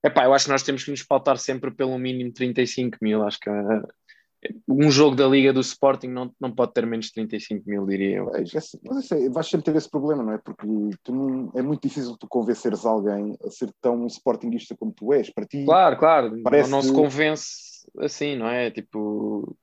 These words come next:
Speaker 1: temos
Speaker 2: Tens
Speaker 1: que
Speaker 2: que ir lá
Speaker 1: envolver
Speaker 2: pelas
Speaker 1: as pessoas.
Speaker 2: ações, tens que envolver as pessoas, exatamente. Eu acho que isto é, por exemplo, o que nós estamos a fazer hoje é um muito bom, muito bom princípio, estás a ver? Para trazer ainda mais, ainda
Speaker 1: Claro.
Speaker 2: mais esta
Speaker 1: Claro.
Speaker 2: mística e este sentimento de que fazemos parte de algo muito, muito grande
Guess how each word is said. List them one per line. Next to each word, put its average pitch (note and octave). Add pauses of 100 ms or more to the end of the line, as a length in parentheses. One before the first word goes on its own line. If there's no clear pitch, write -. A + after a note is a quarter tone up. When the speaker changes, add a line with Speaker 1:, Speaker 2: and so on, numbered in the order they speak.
Speaker 1:
temos -
Speaker 2:
Tens -
Speaker 1:
que -
Speaker 2:
que -
ir -
lá C3+
Speaker 1:
envolver -
Speaker 2:
pelas C#3+
Speaker 1:
as C3+
pessoas. C#3
Speaker 2:
ações, -
tens A2+
que B2
envolver B2+
as C3+
pessoas, E3
exatamente. C#3
Eu G#2
acho A#2
que -
isto -
é, B2+
por C3
exemplo, A#2 (100)
o -
que C3+
nós B2+
estamos A#2+
a A#2+
fazer A2+
hoje C#3+
é E3
um C#3 (260)
muito A2+
bom, A#2+ (100)
muito B2
bom A#2+
princípio, B2+
estás A2
a G#2
ver? B2+
Para F#2+
trazer G#2+
ainda A#2
mais, A#2+ (920)
ainda A#2
Speaker 1:
Claro. A2+
Speaker 2:
mais G#2+
esta A2+ (160)
Speaker 1:
Claro. A2+
Speaker 2:
mística B2
e A2+
este -
sentimento A2+
de G#2
que -
fazemos A2+
parte A2+
de B2
algo A2+
muito, B2
muito B2+
grande A#2+